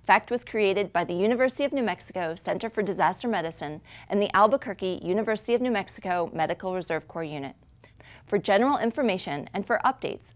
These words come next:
please feel free to visit our website at U N M C D M dot org. You can also find us on Facebook at facebook dot com slash public health action curriculum for teens. Welcome to Module three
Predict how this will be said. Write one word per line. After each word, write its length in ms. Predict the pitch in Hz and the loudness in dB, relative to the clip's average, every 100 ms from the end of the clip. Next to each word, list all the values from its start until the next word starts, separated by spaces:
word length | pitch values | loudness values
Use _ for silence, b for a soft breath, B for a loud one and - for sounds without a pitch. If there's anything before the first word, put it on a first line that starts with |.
| - | -18
please 360 | - 285 311 | -4 0 0
feel 160 | - 262 | 0 -4
free 260 | - 190 170 | 0 -2 -2
to 140 | 175 | -4
visit 360 | 151 214 165 - | 0 0 0 -4
our 120 | 175 190 | -2 6
website 460 | 208 202 - 135 - - | 6 6 -4 -6 -10 -4
at 180 | 165 | -4
U 180 | 160 214 | 0 4
N 140 | 269 214 | 4 4
M 320 | 165 175 208 - | 2 -2 -10 -14
C 240 | - 262 | 0 2
D 160 | 196 156 | 4 4
M 180 | 151 | 2
dot 220 | 160 180 - | 2 2 2
org. 340 | 175 135 - - B B - | -2 -4 -10 -20 B B -4
You 100 | 190 | -4
can 140 | - - | -2 0
also 300 | 196 - 302 | 0 2 0
find 300 | - 214 247 | 2 2 2
us 120 | - | 0
on 180 | 214 220 | -2 2
Facebook 500 | 214 214 - - - - | 0 0 -8 -14 -16 -4
at 220 | 165 - | -2 0
facebook 400 | 196 208 208 254 | 0 0 2 -2
dot 220 | 294 294 | 2 0
com 360 | 294 170 147 160 | 0 0 0 -4
slash 440 | - - 165 - - - - | -6 -4 -4 -8 -18 -20 -6
public 320 | 185 196 226 | -4 -2 -2
health 300 | 226 185 - | -2 -2 -4
action 300 | 165 147 - | -6 -6 -6
curriculum 480 | 190 175 156 151 156 | -6 -6 -4 -4 -6
for 140 | - 190 | -8 -14
teens. 540 | - - - - - - - - _ _ _ _ _ _ _ _ _ _ _ _ - - b b b | -14 -14 -16 -20 -20 -20 -20 -20 _ _ _ _ _ _ _ _ _ _ _ _ -20 -20 b b b
Welcome 380 | - 262 330 359 | 6 6 6 2
to 120 | - | 2
Module 400 | 226 185 185 226 | 0 2 2 -2
three 300 | 220 180 147 | 0 -2 -2